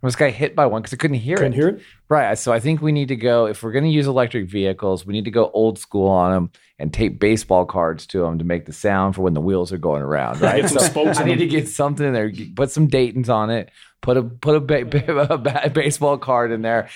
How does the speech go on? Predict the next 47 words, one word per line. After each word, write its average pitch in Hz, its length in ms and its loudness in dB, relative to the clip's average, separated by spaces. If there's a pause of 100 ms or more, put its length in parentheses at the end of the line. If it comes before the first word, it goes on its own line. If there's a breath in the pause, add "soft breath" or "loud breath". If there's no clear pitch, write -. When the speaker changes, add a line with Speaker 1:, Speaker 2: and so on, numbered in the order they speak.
(100)
Speaker 1:
and, 110 80 0
like, 127 160 4
a 127 60 2
da, 135 100 0
da, 113 100 -4
da, 117 240 -2
da, 117 140 -4
da, 123 100 -2
da, 101 160 0 (360 loud breath)
because 143 260 2
I 131 80 0
can't 151 320 -2
hear 147 240 2
it. 90 260 0
And, 98 220 -4
uh, 90 320 0
again, 104 400 -2 (160 soft breath)
I - 80 2
was 113 180 2
not 135 160 2
on 165 100 2
my 151 140 2
phone. 127 320 0
I 95 80 0
was 113 160 -2
just 117 160 -6
simply 131 280 2
walking 107 420 2
in 107 160 -2
to 95 40 -8
try 104 180 0
to 98 80 0
come 107 180 -2
in 92 60 -4
the 92 100 -4
office. 113 440 -2
So 90 280 2 (260 soft breath)
don't 107 220 4
blame 110 240 2
the 87 60 -2
cell 87 260 2
phone 78 240 -6
for 76 80 -12
that 71 180 -2
either. 101 320 2
And 71 340 -6
again, 82 380 -4